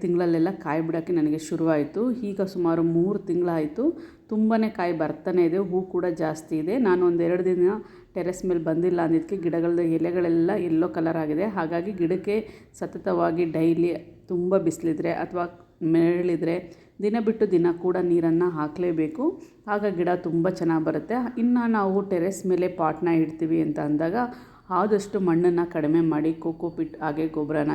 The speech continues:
ಜಾಸ್ತಿ ಮಾಡೋದ್ರಿಂದ ಗಿಡಕ್ಕೆ ತುಂಬನೇ ಶಕ್ತಿನೂ ಬರುತ್ತೆ, ಜೊತೆಗೆ ಗಿಡ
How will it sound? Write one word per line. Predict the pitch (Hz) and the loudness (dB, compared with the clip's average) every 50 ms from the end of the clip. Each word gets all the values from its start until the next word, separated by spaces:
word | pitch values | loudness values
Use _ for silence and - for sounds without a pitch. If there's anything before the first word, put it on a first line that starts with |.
| 147 147 - | -2 -2 -2
ಜಾಸ್ತಿ | 151 156 151 - - 175 | -4 -4 -6 -6 -6 -2
ಮಾಡೋದ್ರಿಂದ | 170 165 156 147 151 151 151 156 175 208 220 208 220 233 - - - - - - - _ - 170 | -2 0 0 0 0 0 0 0 0 0 0 0 -2 -4 -6 -12 -18 -20 -20 -20 -20 _ -8 -4
ಗಿಡಕ್ಕೆ | 151 175 175 185 185 - - 175 180 196 214 - - - - - _ _ _ _ | -2 0 0 0 -2 -2 -4 -4 -2 -2 -4 -8 -14 -20 -20 -20 _ _ _ _
ತುಂಬನೇ | - 190 196 202 208 196 214 208 202 | -4 0 0 2 2 2 2 0 0
ಶಕ್ತಿನೂ | 196 - 180 160 - - - 233 233 226 | -2 -4 -6 -6 -6 -6 -2 0 0 4
ಬರುತ್ತೆ, | 202 208 202 202 220 226 | 4 4 2 2 0 -2
ಜೊತೆಗೆ | 202 - - 175 - 180 185 185 | -2 -2 -4 -4 -2 -2 -4 -2
ಗಿಡ | 160 160 175 | -2 -2 -2